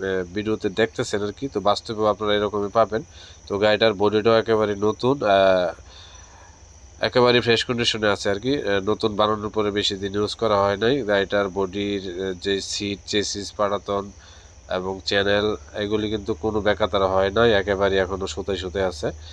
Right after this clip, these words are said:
তো দেখেন, একেবারে ফ্রেশ কন্ডিশনে আছে। তো বডির সাথে যে টায়ারগুলি আছে, টায়ারগুলিও হাজার বিশ টায়ার লাগানো আছে। তো ভিউয়ার্স, তো সব কিছু মিলে গাড়িটা যে কন্ডিশনে আছে,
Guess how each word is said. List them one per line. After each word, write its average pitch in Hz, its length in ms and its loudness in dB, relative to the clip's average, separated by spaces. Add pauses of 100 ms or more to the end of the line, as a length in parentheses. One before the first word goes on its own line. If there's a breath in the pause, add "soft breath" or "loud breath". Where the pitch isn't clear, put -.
(420 loud breath)
তো 95 100 -2
দেখেন, 98 360 0
একেবারে 101 460 2
ফ্রেশ 95 280 -4
কন্ডিশনে 95 480 -6
আছে। 104 340 -4
তো 98 240 0 (100)
বডির 101 200 0
সাথে 117 280 -2
যে 117 100 2
টায়ারগুলি 107 520 2
আছে, 117 180 -2
টায়ারগুলিও 104 580 2
হাজার 95 380 0
বিশ 90 240 -6
টায়ার 92 200 0
লাগানো 95 360 -2
আছে। 90 220 -8 (1000 loud breath)
তো 113 100 2
ভিউয়ার্স, 120 520 2 (600)
তো 107 160 2
সব 113 260 0
কিছু 123 200 -2
মিলে 123 280 2
গাড়িটা 113 300 4
যে 107 180 -2
কন্ডিশনে 107 520 -4
আছে, 110 340 -2